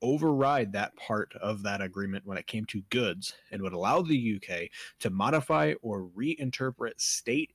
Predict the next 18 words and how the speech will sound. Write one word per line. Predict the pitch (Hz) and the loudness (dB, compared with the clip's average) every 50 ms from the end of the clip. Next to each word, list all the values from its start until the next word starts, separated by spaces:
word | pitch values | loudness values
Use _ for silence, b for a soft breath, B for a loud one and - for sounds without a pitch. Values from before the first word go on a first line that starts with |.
| _ - | _ -4
aid | 110 123 139 156 147 131 | 0 4 4 4 4 4
rules | 113 95 95 92 90 87 85 85 87 87 - - 98 | 0 -4 -6 -6 -6 -6 -6 -8 -8 -12 -12 -10 -8
on | 98 95 95 92 | -8 -8 -6 -6
subsidies | - - - - 117 139 - - 160 143 147 147 139 131 135 | -6 -4 -2 -2 -2 -2 -2 -2 0 2 4 4 2 2 -2
for | - - - - 98 90 | -6 -10 -6 -6 -4 -6
firms | - - - - 110 123 147 160 165 160 151 135 120 | -6 -8 -6 -2 2 4 6 6 8 8 6 4 2
in | 107 107 101 95 90 | 0 -2 -4 -4 -4
Northern | 92 107 143 160 156 151 147 - | 0 2 4 6 6 4 4 2
Ireland | 117 123 127 127 127 127 123 123 120 - | 2 2 4 4 4 4 2 0 0 -4
in | 101 98 98 | -8 -10 -8
the | 95 90 | -6 -6
event | 87 - - 101 113 123 - B B B B B B - | -6 -4 -4 -2 -2 -2 -2 B B B B B B -6
of | 95 - | -6 -6
the | 82 | -8
two | - - - - 175 190 | -8 -4 0 2 2 2
sides | 175 - - 139 131 127 120 110 101 | 4 2 2 4 4 4 4 2 0
not | 95 98 104 120 | -2 -2 0 0
agreeing | 123 101 98 92 92 95 104 110 107 104 101 98 98 95 | 0 -2 -6 -8 -10 -8 -8 -6 -8 -8 -8 -10 -12 -14